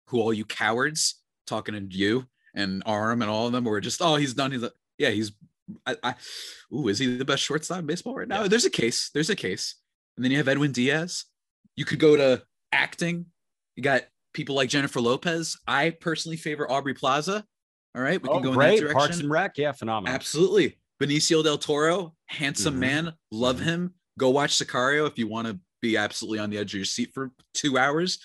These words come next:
Speaker 2: Yeah.
Speaker 1: Um,
Speaker 2: And
Speaker 1: you
Speaker 2: can I
Speaker 1: got
Speaker 2: mention
Speaker 1: that.
Speaker 2: in sports writing, Javier Reyes is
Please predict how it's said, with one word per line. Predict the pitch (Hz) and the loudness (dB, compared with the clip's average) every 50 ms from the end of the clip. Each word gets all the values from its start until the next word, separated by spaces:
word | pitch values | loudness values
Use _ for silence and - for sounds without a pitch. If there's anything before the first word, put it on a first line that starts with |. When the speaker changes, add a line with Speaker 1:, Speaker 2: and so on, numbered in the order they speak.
| - - - | -20 -14 -4
Speaker 2:
Yeah. | 175 160 196 208 - 123 123 | -2 0 2 2 2 2 2
Speaker 1:
Um, | 123 117 120 120 - _ _ _ _ _ - | 0 -2 -2 -4 -6 _ _ _ _ _ -2
Speaker 2:
And | - 160 165 127 | 0 0 2 4
Speaker 1:
you | |
Speaker 2:
can | 156 185 | 4 4
I | 190 190 | 6 6
Speaker 1:
got | |
Speaker 2:
mention | 185 185 - 127 151 190 | 6 6 4 6 4 4
Speaker 1:
that. | 160 | 4
Speaker 2:
in | 151 | 2
sports | - - - - 156 165 165 - - | 0 -4 0 2 2 2 2 2 0
writing, | 175 170 175 190 208 220 220 - _ _ _ _ _ _ _ - | 2 2 2 0 -2 -6 -6 -10 _ _ _ _ _ _ _ 0
Javier | - 175 175 165 202 190 180 165 | 2 2 2 4 2 2 4 4
Reyes | 151 151 151 165 175 180 170 147 | 4 4 2 2 0 -2 -4 -6
is | 123 120 | -8 -8